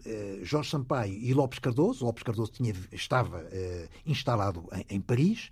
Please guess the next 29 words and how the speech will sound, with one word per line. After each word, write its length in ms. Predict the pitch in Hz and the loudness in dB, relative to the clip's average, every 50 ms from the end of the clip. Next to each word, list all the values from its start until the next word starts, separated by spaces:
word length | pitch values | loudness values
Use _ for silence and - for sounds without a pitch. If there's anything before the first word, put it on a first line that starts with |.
| - - - - - - - - - - - - | -16 -16 -14 -14 -14 -14 -16 -18 -18 -20 -8 -2
eh, 580 | 151 147 135 131 127 123 120 117 110 104 113 - - - | 2 4 6 6 6 6 6 4 2 0 -2 -6 -10 -2
e 180 | - 160 165 160 | 2 2 2 2
quiseram 500 | - - - 156 120 135 165 175 170 131 | 2 2 2 4 6 8 6 6 6 4
ter 160 | 110 - 156 160 | 4 4 4 4
uma 120 | 135 117 | 4 2
conversa 480 | - 123 107 107 113 104 - - 160 135 | 2 2 2 2 2 0 0 -4 -6 -6
a 40 | 117 | -6
sós 440 | - - - 120 120 123 120 - - - - | -8 -2 0 2 2 2 0 -4 -8 -8 -4
com 200 | - 113 117 110 | -2 -2 -2 -2
Cunhal. 440 | - 101 90 - 69 69 - - - - - - - - - - | -2 -4 -6 -6 -6 -10 -12 -16 -20 -20 -20 -20 -20 -20 -8 -2
Cunhal 320 | - 127 123 113 107 107 | 2 4 4 4 4 4
aceitou, 640 | 101 - - 117 104 - 117 107 95 87 110 135 - - - | 2 0 0 -2 -2 0 0 0 0 0 -4 -6 -8 -6 -4
eh, 420 | 110 104 101 101 98 98 95 90 87 92 95 - | -2 0 0 0 0 -2 -2 -4 -6 -10 -10 -4
e 300 | 123 117 120 135 151 - | -2 0 0 0 0 -2
f-, 260 | - - - - - - - - - | -6 -10 -12 -14 -20 -20 -20 -12 -8
deram 420 | 110 110 110 107 101 95 90 85 - - | -4 -2 0 0 0 -2 -4 -6 -8 -8
um 280 | 98 92 90 85 82 85 | -8 -8 -8 -8 -2 4
longo 300 | 117 147 165 156 120 - | 6 6 8 6 4 2
passeio 480 | - 120 - - 127 120 117 104 98 | -2 -2 -2 0 2 2 2 2 0
pelo, 340 | 90 - 107 98 92 87 85 | -2 -2 -2 -2 -2 -4 -6
pelos 320 | - - 98 90 92 87 | -6 -4 -4 -4 -4 -4
bosques 600 | 82 80 110 113 107 - - - - - - - - - - - - - - - | -2 0 2 2 2 0 -2 -8 -14 -14 -14 -16 -16 -18 -18 -18 -18 -20 -20 -10
que, 480 | - 104 104 101 90 90 87 82 82 - - | -6 -4 -2 -2 -2 -4 -6 -8 -10 -12 -10
eh, 240 | 101 92 90 85 78 | -8 -6 -6 -6 -8
circundavam 840 | - - - 120 - - 117 113 104 110 104 95 90 82 90 82 78 85 - - - - - - _ - | -6 -2 -2 -2 0 0 -2 0 2 2 2 0 0 -2 -6 -6 -8 -10 -14 -16 -16 -16 -20 -18 _ -4
este, 380 | 123 98 - - - - 85 - - - - - - | -4 -4 -4 -6 -10 -12 -12 -12 -16 -18 -16 -10 -8
este 300 | 107 92 - - - - | -8 -8 -8 -8 -4 -2
chateau, 420 | 117 101 - - 131 135 131 101 | -2 -2 0 2 4 4 4 4
este, 300 | 90 92 - - - - | 2 -2 -6 -8 -8 -8